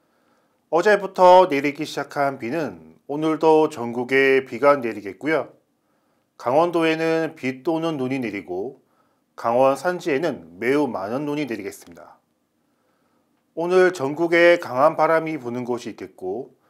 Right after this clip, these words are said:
전 해상에서는 매우 높은 물결이 일고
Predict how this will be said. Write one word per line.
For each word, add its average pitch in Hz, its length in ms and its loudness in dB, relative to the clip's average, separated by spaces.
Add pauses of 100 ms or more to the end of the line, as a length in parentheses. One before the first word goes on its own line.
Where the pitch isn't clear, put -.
(420)
전 123 300 -2
해상에서는 151 840 -6
매우 127 340 0
높은 101 340 -8
물결이 127 460 -6
일고 107 520 -8